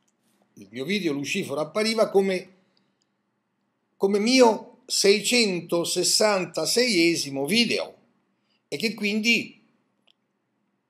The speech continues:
era come se fosse questo video un mio atto di omaggio a Lucifero. Allora, a parte il fatto che i, i, il web può testimoniare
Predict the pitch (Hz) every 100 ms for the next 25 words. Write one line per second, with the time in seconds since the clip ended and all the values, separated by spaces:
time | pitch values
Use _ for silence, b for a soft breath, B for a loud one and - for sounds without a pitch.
0 | - 170 180 175 226 214 165 147 - _
1 | _ _ _ _ _ _ - 156 226 208
2 | 165 156 160 190 226 208 214 180 160 175
3 | 185 208 - - 151 226 190 185 143 139
4 | 160 143 123 107 131 123 113 _ _ _
5 | b b b b - 247 226 113 - -
6 | _ _ - - 269 262 214 165 165 196
7 | 202 185 123 147 143 143 _ _ _ _
8 | _ _ _ 147 - 151 - - 190 214
9 | 202 143 131 127 180 175 160 - 160 165
10 | 160 139 127 117